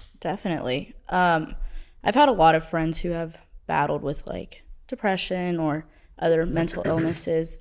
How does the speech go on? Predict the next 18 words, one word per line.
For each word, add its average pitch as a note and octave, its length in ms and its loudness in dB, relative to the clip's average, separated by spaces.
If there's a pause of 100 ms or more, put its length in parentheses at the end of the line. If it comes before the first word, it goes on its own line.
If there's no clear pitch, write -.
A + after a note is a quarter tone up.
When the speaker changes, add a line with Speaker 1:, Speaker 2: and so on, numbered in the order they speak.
(460)
Speaker 1:
Um, E3+ 560 0 (140)
and D#3 600 0 (120)
yeah, E3+ 220 0
I D#3+ 80 2
definitely F3 360 -4
see E3 240 -2
a D3+ 60 0
trend D#3 560 -4 (240)
in D#3 340 0 (520)
my G3 200 6
age, A3 280 2
but F3+ 100 2
also E3+ 320 0
people E3+ 320 -2
younger D#3 320 -2
than D#3+ 200 -6
me. F3 280 -6
Speaker 2:
Mm-hmm. G#2+ 340 0